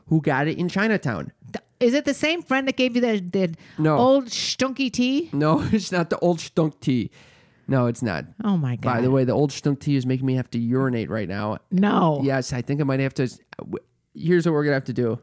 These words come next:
Speaker 2: We're gonna have to stop the whole thing 'cause you have to go pee because of the goddamn tea. Are you pu-,
Speaker 1: Okay,
Speaker 2: taking,
Speaker 1: after the commercial
Speaker 2: are
Speaker 1: break,
Speaker 2: you taking a shit?
Speaker 1: we're gonna take a quick commercial break.
Speaker 2: Are you kidding me?
Speaker 1: I'm not gonna shit. I just have to urinate. I, after the quick
Speaker 2: Why
Speaker 1: commercial
Speaker 2: did you, like, groan like you were about to take a dump?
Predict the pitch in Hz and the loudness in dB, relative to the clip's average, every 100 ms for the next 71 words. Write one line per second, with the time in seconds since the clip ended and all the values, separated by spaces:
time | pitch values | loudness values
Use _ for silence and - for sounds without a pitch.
0 | - 254 381 349 359 349 - 269 349 - | -2 0 2 2 0 -2 -2 0 0 0
1 | 311 285 285 349 330 294 277 294 302 294 | 2 2 2 -2 0 2 2 0 0 -2
2 | - 277 339 349 277 262 262 - 240 247 | 0 2 2 2 2 2 0 0 -2 0
3 | 254 247 269 - 233 320 214 208 170 214 | 0 0 -2 -2 2 4 4 4 4 4
4 | - 330 277 - 208 202 190 247 - 151 | 4 2 2 2 2 2 4 6 6 6
5 | 339 403 359 311 - - 262 427 185 233 | 2 -2 -2 -2 -2 0 0 4 2 2
6 | 247 240 214 196 220 220 214 185 170 135 | 0 2 2 2 0 0 2 2 2 2
7 | 131 123 247 311 349 - - 440 427 320 | 2 2 4 6 4 2 0 2 2 0
8 | 160 175 226 277 285 262 214 - 196 185 | 2 2 2 2 2 0 0 0 0 2
9 | 160 185 220 190 170 151 139 113 - 135 | 0 0 -2 0 0 2 2 0 -4 -8
10 | - 143 196 - 240 220 202 196 254 180 | -4 0 0 0 -2 0 0 2 4 2
11 | 170 330 311 233 196 196 240 254 233 196 | 2 2 2 -2 -2 0 2 0 -2 0
12 | 202 196 196 226 196 180 208 117 | 0 0 -4 -4 -2 -2 -4 -6